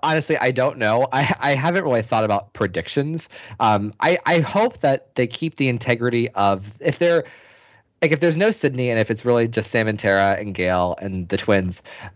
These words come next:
I think that Sam and Tara are going to end up in a happy place regardless. I think, you know, Sam is going to, there's gonna be some arc with her overcoming Billy once and for all. Um,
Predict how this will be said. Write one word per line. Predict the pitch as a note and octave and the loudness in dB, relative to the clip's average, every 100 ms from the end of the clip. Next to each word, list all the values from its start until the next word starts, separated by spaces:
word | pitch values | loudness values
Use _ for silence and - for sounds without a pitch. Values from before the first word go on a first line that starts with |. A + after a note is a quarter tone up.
| _ | _
I | A#2+ | -4
think | A#2+ C#3+ C#3 C3+ - | -2 -2 -2 -4 -2
that | A#2 G#2+ - _ _ | 0 0 -4 _ _
Sam | - F#3+ G3 | -6 -2 0
and | F#3+ | 0
Tara | D#3+ C#3 B2+ | 0 2 2
are | A#2 A#2 | 0 0
going | A#2+ A#2+ | 0 0
to | A2+ | -2
end | A2+ | 0
up | G#2+ | 0
in | G#2 | 0
a | F#2+ | -2
happy | G2 G2+ | -2 -2
place | A2 - G2+ G#2+ | -4 -2 -4 -4
regardless. | G#2 G2 F#2+ B2+ E3+ - - - - | -4 0 0 2 0 -2 -10 -18 -4
I | - | -2
think, | A#2+ B2 A#2 - | 0 -2 -4 -4
you | C3+ | 2
know, | A2 | 2
Sam | G2+ D#3 D3 | 2 2 2
is | D3 | 2
going | C#3+ C#3 B2+ | 2 2 0
to, | - A#2 A2 - - | 2 2 2 -4 -2
there's | D#3 D3 | 0 2
gonna | F3 | 2
be | |
some | C3+ E3 D#3 | 2 0 0
arc | A#2 A2+ - | 2 0 0
with | G#2+ | -2
her | A2+ G#2+ | 0 2
overcoming | G#2+ G#2+ - G#2 G2 G2 - - | 0 0 -4 -4 -4 -8 -18 -6
Billy | A2 A2 G#2 | 0 2 2
once | F#2+ G2 | 0 -2
and | G#2+ G2 | -4 -6
for | F#2 F2+ | 0 2
all. | F#2 B2 B2+ - - - - | 2 0 -4 -20 -20 -16 -2
Um, | G#2+ F2 | 0 0